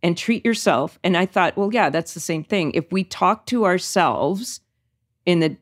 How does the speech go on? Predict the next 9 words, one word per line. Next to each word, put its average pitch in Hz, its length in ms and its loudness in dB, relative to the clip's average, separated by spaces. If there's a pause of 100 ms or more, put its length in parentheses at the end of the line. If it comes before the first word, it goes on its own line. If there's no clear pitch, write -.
(300)
disrespectful, 190 640 0
negative 160 440 0
way, 151 380 0 (160)
we 214 80 2
wouldn't 233 240 0
talk 202 280 -2
to 190 100 -2
our 156 120 0
fr-, 156 140 -4